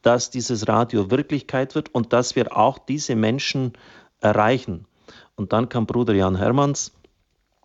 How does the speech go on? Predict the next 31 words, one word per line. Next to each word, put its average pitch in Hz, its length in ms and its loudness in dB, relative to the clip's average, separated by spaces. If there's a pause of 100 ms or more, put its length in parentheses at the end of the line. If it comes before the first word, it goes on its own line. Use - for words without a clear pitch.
(240)
der 98 120 2
dann 95 180 2
dreimal 104 340 2
wöchentlich 104 420 -2
bei - 80 -4
uns 95 200 0
auf 87 100 -2
Sendung 127 400 0
war, 104 240 2
vor - 160 -6
einigen 95 300 -2
Jahren 92 300 0
verstorben 117 520 0
ist, 110 320 -4 (400)
und 104 200 0
viele 151 320 2
ehemalige 107 580 0
Strafgefangene 101 840 0
nach 92 180 -2
Balderschwang. 90 640 -2 (640)
Leute, 104 460 2
die 101 120 -6
bis 107 200 -4
unter 104 180 -4
die - 100 -2
Achseln 107 420 0
tätowiert 110 580 0
waren, 107 420 0
ehemalige 104 520 0
Zuhälter, 110 680 0 (240)
eine 104 220 0